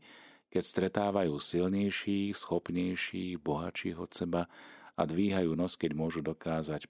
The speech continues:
prevahu nad niekým. Pre vonkajšieho pozorovateľa takéto konanie je nepochopiteľné, často hlúpe,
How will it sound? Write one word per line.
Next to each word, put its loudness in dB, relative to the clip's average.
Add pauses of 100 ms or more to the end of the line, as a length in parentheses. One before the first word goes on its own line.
prevahu 0
nad -6
niekým. -10 (1120)
Pre 0
vonkajšieho 0
pozorovateľa -2
takéto -4
konanie -2
je -4
nepochopiteľné, -6 (400)
často -2
hlúpe, -4